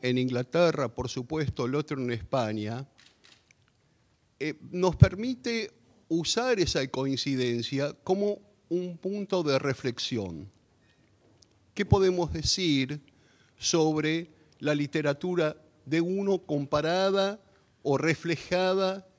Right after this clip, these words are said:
en la lectura de la literatura del otro? Yo quiero pensar que si se hubiesen encontrado, hubiese sido posible que se encontrasen, no se hubiesen dicho gran cosa.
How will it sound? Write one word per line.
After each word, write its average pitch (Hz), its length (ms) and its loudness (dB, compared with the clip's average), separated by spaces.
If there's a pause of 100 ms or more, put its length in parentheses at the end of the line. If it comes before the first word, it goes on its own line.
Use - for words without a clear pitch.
(100)
en 143 320 -2
la 143 300 -2
lectura 214 1040 -4
de 135 260 -2
la 131 220 -2
literatura 131 720 -2
del 107 180 -4
otro? 87 460 -10 (1700)
Yo 180 140 4
quiero 226 280 0
pensar 147 920 0
que 147 100 -6
si 147 180 -6
se - 140 -4
hubiesen 175 440 -2
encontrado, 143 1120 -2 (840)
hubiese 131 340 -4
sido 120 260 -4
posible 127 540 -6
que 113 80 -10
se 123 120 -10
encontrasen, 139 920 -6 (1900)
no 247 240 0
se 247 100 -2
hubiesen 220 460 -2
dicho 190 300 2
gran 156 260 2
cosa. 101 720 -2